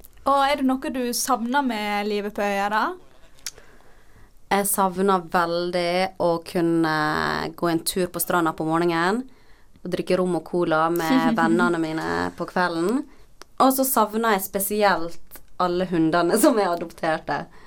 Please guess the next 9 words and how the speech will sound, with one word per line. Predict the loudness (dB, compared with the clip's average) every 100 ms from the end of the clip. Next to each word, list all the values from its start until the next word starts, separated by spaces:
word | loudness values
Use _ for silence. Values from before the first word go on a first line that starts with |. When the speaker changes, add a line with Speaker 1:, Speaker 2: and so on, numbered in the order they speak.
| -20 -16 -2
Speaker 2:
på | 0
den | 2 0
øya. | 0 -2 -6 -10 -4
Speaker 1:
Adopterte? | -4 -4 -4 -4 -2 -6 -6 -8 -20 -20 -16
Speaker 2:
Ja, | 0 2
jeg | 2
hadde | 0 -4 0 2 2 2 0 0 0 -2 -4 -12 -20 -20 -20 -20 -20 -12
ganske | -2 0 0 0 2
mange | 2 2 2